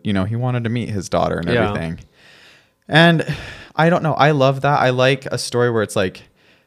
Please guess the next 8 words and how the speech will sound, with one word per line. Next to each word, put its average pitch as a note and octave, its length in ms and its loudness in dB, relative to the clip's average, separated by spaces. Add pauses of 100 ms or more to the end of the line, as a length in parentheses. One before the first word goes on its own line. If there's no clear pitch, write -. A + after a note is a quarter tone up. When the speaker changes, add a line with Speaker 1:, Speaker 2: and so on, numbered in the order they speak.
Speaker 1:
the G2+ 80 -4
hero G#2+ 300 0
of G#2 80 -4
the G#2 80 -4
story G2+ 400 -2
is F2 140 -4
nothing F#2 300 -10
special. B2 720 -6